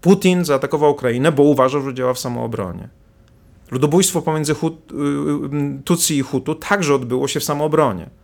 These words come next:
Pamiętajcie o tym, że jeżeli ktoś w polityce zaczyna zarzucać morderstwo drugiej stronie, to już jest naprawdę bardzo blisko wielkiego konfliktu. Dlatego to jest tak problematyczne. I dlatego tak bardzo boli mnie też to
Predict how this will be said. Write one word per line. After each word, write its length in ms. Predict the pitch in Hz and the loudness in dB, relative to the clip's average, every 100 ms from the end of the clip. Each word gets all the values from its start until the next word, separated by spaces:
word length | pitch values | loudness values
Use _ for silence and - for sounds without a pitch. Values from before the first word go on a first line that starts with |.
| _ _ _ _ _ _ - | _ _ _ _ _ _ -4
Pamiętajcie 540 | 156 175 190 190 151 | 0 2 2 2 2
o 60 | 135 | 0
tym, 180 | 143 131 | -2 -4
że 160 | 131 | -4
jeżeli 260 | 127 127 131 | -2 -4 -6
ktoś 240 | - 190 | -4 -4
w 100 | - | -4
polityce 540 | - 143 147 147 113 104 | 0 0 0 -6 -8 -6
zaczyna 340 | 110 139 139 | -6 -4 -4
zarzucać 340 | 127 135 139 | -4 -6 -6
morderstwo 580 | 139 127 135 180 - - | -4 0 4 4 2 -4
drugiej 260 | 120 117 113 | -6 -6 -6
stronie, 540 | - 110 104 120 151 175 - - _ - | -6 -8 -6 -8 -10 -14 -20 -20 _ -6
to 80 | |
już 80 | 127 | -4
jest 120 | 131 | -2
naprawdę 300 | 151 160 147 | -2 0 0
bardzo 320 | 135 139 127 127 | 2 2 0 -2
blisko 300 | 120 - 117 | -4 -8 -10
wielkiego 360 | 113 113 113 | -8 -6 -6
konfliktu. 520 | 113 107 110 110 - _ _ _ _ _ _ | -6 -8 -8 -12 -16 _ _ _ _ _ _
Dlatego 500 | - 127 - 170 123 | -4 -2 0 2 2
to 120 | 113 | 0
jest 200 | 120 113 | -2 -2
tak 180 | - 123 | -2 -4
problematyczne. 720 | - 117 117 113 - - - - - - - | -4 -4 -4 -6 -8 -16 -18 -20 -20 -14 2
I 40 | |
dlatego 280 | 151 185 196 | 2 4 4
tak 180 | 202 156 | 2 2
bardzo 260 | 190 165 | 2 2
boli 280 | 139 160 147 | 4 4 4
mnie 180 | 131 117 | 0 0
też 280 | 123 117 - | 0 -2 0
to 300 | 123 113 | 0 0